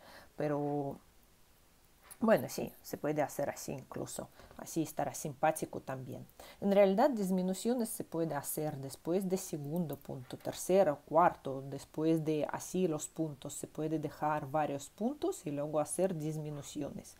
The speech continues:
Pero en este caso, pues voy a hacer que disminución mira a la izquierda. Entonces introduzco aguja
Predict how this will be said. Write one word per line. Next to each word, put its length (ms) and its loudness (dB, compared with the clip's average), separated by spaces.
Pero 140 8
en 120 2
este 300 -4
caso, 500 2
pues 260 -2
voy 180 0
a 40 -2
hacer 380 2
que 180 -4
disminución 800 -4
mira 360 2
a 160 6
la 160 6
izquierda. 640 -6
Entonces 520 -6
introduzco 640 -4
aguja 480 2